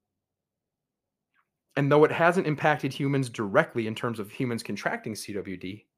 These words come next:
it has an impact on the ins-, on the larger landscape, and definitely is a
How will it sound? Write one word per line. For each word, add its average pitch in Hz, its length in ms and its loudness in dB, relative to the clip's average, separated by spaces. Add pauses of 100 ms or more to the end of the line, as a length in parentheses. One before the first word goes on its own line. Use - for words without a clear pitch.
(100)
it 123 80 -6
has 160 300 0
an 127 220 -2
impact 127 420 0
on 110 100 0
the 104 80 0
ins-, - 300 -8 (280)
on 131 200 6
the 113 240 0 (180)
larger 135 340 6
landscape, 110 640 -6 (1900)
and 110 160 -6
definitely 123 680 4
is 107 300 -2
a 104 380 -4